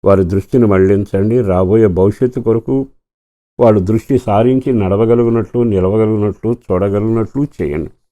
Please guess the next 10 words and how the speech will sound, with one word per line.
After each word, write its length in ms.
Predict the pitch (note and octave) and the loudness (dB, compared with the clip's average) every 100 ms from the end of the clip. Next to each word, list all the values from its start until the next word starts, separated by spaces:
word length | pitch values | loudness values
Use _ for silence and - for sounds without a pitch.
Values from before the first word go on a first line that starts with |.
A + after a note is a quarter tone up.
| _ _ F#2 | _ _ -4
పిల్లల 280 | F2+ F2+ | -2 0
భవిష్యత్తు 560 | F2 F2+ F#2+ - G2 G#2 | 0 0 -2 -2 -6 -2
అయినా, 340 | G2+ G#2 A2+ - _ _ _ _ _ | -2 -2 -6 -10 _ _ _ _ _
సమృద్ధి 340 | A2 G#2+ G#2+ G2 | -2 0 2 2
అయిన 160 | G2 | 2
ఆహారమైనా, 760 | F#2 F#2+ G2+ G#2 A2 G#2 G#2 A2 | 2 0 0 0 0 0 0 -2
బట్ట 340 | G2 F2+ - | -2 -4 -2
అయినా, 260 | G2+ G2+ G#2 | -2 0 0
ఆరోగ్యమైన, 960 | A2 F#2 F#2 G#2 F2 G2 G2+ G#2 A2+ D2+ | 0 0 0 0 0 0 0 0 0 0
ఐక్యతన, 680 | F#2+ E2+ F#2 - G2 A2 | 0 0 -4 -4 -4 -4